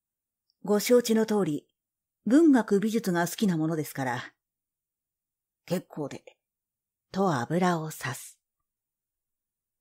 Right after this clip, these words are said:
同志だけがよりまして、先だってから朗読会というのを組織しまして、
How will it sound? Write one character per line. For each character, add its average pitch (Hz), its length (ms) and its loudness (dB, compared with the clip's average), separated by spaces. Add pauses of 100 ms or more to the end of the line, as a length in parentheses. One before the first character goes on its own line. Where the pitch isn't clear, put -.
(400)
同 247 240 6
志 185 140 -2
だ 190 100 2
け 214 100 0
が 180 160 0
よ 170 80 0
り 190 100 2
ま 185 120 0
し - 80 -8
て、 139 240 -4 (500)
先 285 260 8
だ 277 100 6
っ - 80 -10
て 202 100 -4
か 170 100 0
ら 156 200 0 (440)
朗 214 280 2
読 294 200 0
会 208 220 2
と 185 140 -2
い 190 100 -2
う 202 100 0
の 160 180 0
を 156 80 0
組 196 180 -6
織 160 180 -8
し 151 140 -6
ま 156 60 -2
し - 100 -10
て、 135 300 -8